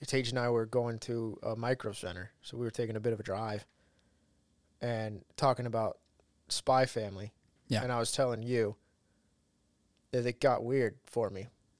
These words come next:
Speaker 2: Yeah, for your,
Speaker 1: That
Speaker 2: 'cause I
Speaker 1: was
Speaker 2: was, I
Speaker 1: the,
Speaker 2: was
Speaker 1: the episode.
Speaker 2: blushing over her, yeah.
Speaker 1: That was the episode where I was like, it got weird. Stuff happened and it got really weird for me, and I didn't know. I was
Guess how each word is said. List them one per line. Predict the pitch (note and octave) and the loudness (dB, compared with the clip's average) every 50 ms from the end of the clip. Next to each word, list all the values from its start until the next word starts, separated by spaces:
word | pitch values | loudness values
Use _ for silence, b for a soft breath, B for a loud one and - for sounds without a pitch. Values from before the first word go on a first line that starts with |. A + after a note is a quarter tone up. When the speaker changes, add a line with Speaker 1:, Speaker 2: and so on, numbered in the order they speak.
| - C3+ | 2 4
Speaker 2:
Yeah, | B2+ A#2+ A2+ - - | 4 4 4 0 -2
for | - - B2+ | 0 2 4
your, | A#2 A#2 A#2 A2+ A2+ G2+ G2 | 6 8 8 8 8 6 6
Speaker 1:
That | - C3 B2 | 6 6 8
Speaker 2:
'cause | |
I | B2+ B2+ | 8 6
Speaker 1:
was | C3+ C3+ | 6 4
Speaker 2:
was, | - | 4
I | A#2+ B2+ | 6 8
Speaker 1:
the, | C3 | 8
Speaker 2:
was | C3 A#2+ A#2 - A#2 B2+ | 8 8 6 2 -2 2
Speaker 1:
the | C3+ C#3 C3 - C#3 | 6 6 6 8 6
episode. | C3+ - - | 4 4 6
Speaker 2:
blushing | B2 A#2 A#2 G2+ - C3 | 6 6 6 6 4 2
over | A2+ G#2+ G2 G2 | 0 0 -2 -2
her, | G2+ A2+ G#2+ G#2+ | 0 0 0 0
yeah. | G#2+ G#2+ A2 A2 G#2+ _ _ _ _ _ _ | 0 -2 -2 -4 -6 _ _ _ _ _ _
Speaker 1:
That | - B2+ | -2 0
was | A#2+ A#2 G#2 | 0 0 -2
the | G#2+ A2+ A#2+ C#3 C3+ | -6 0 6 6 8
episode | B2+ A2+ C3 A#2+ - A#2 - - A2 G2+ G2+ G#2+ | 8 8 4 2 0 -2 -2 0 0 0 2 2
where | B2 A#2+ | 4 4
I | A2+ | 6
was | A#2 A2+ A#2 | 4 4 2
like, | A2+ A2 - | 0 0 -2
it | - A2+ - | -4 0 4
got | C#3 C3+ C3+ C#3 C#3 | 6 6 6 6 6
weird. | C#3+ D#3 D3+ C#3 B2+ A2 - - | 4 6 6 6 4 2 0 -4
Stuff | - - - A#2 A#2 - - | -4 0 2 0 0 2 2
happened | C3+ C3 C3+ - - C3 A#2+ A#2 | 4 4 4 4 4 0 0 0
and | A#2 A#2 A#2 | -2 -4 -4
it | A2+ - | -4 0
got | - A#2+ A2 F2+ | 0 2 2 2
really | G#2+ A#2 B2+ C3+ C#3 | 2 2 2 2 2
weird | C3+ B2+ C#3 C#3 C#3 A#2 | 2 4 4 4 2 2
for | - - A#2+ | -2 -8 -8
me, | A2+ A2+ A2 G#2+ G#2+ A#2 - - | -6 -6 -6 -6 -6 -8 -8 -6
and | C3 A#2+ | -4 -2
I | A2+ G#2+ | -2 -2
didn't | A2 - A#2 A#2 A2 G#2 | 0 -2 -2 -2 -4 -4
know. | A#2 A#2 A#2 A2+ A2 A#2 - _ _ _ _ _ _ _ _ _ _ _ - - - | -4 0 0 0 0 -2 -4 _ _ _ _ _ _ _ _ _ _ _ -10 -2 2
I | - | 4
was | D3 C#3+ C3 - - - - | 4 4 4 4 2 2 2